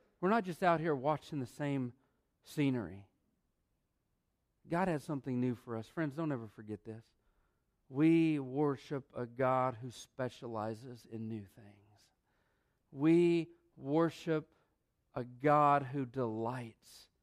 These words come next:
to refresh us. He loves to bring us to new experiences. He loves to teach us new things. He loves to breathe newness into that which is old. He loves to bring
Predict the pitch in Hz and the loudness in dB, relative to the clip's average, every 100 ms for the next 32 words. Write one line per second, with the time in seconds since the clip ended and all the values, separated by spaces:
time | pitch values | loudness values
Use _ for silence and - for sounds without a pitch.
0 | _ _ _ _ - 123 123 - 151 135 | _ _ _ _ -8 -4 -4 -6 -10 -10
1 | - 135 113 104 - - _ _ _ _ | -10 -18 -20 -20 -20 -20 _ _ _ _
2 | _ _ _ - 180 156 160 190 160 - | _ _ _ 2 4 6 8 6 6 0
3 | 160 143 160 165 151 117 - - 143 147 | -8 0 2 2 2 0 -4 -8 -2 0
4 | 143 117 - - 139 120 101 - - - | 0 -4 -10 -6 -4 -4 -8 -14 -20 -20
5 | _ _ _ _ _ _ - 185 175 208 | _ _ _ _ _ _ 2 6 8 8
6 | 170 - 156 - 190 165 - 127 120 - | 6 -2 -18 -6 -6 -4 -2 -2 -2 -6
7 | - 147 143 - 147 127 104 98 _ _ | 0 2 2 0 -4 -4 -10 -18 _ _
8 | _ _ _ _ 202 220 208 220 214 147 | _ _ _ _ 2 4 8 10 10 8
9 | - - - 175 151 196 226 190 156 123 | 2 -14 -4 0 6 8 8 8 4 2
10 | - - 170 208 226 208 156 123 - 190 | -4 0 8 10 10 10 6 4 2 2
11 | 170 190 170 180 202 175 - 190 147 170 | 6 8 10 10 10 4 4 2 6 6
12 | 170 170 175 190 208 247 185 - 190 196 | 6 4 4 8 10 10 8 -2 2 6
13 | 208 196 | 6 4